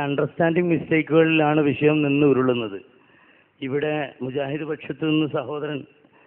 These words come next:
ആവശ്യപ്പെട്ട ഒരു വിഷയം, നേരത്തെ അദ്ദേഹം സൂചിപ്പിച്ചത്, സുന്നി പക്ഷം എട്ട്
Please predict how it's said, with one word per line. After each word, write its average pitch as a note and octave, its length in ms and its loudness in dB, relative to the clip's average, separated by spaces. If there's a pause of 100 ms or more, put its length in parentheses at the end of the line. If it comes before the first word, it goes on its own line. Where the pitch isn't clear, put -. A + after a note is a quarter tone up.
(1300)
ആവശ്യപ്പെട്ട D3+ 600 -4 (300)
ഒരു D3 120 12
വിഷയം, C3+ 420 4 (180)
നേരത്തെ C3+ 260 2
അദ്ദേഹം C#3 400 2
സൂചിപ്പിച്ചത്, C#3 640 4 (1000)
സുന്നി F3 360 0
പക്ഷം F3+ 400 0 (680)
എട്ട് C#3 420 -2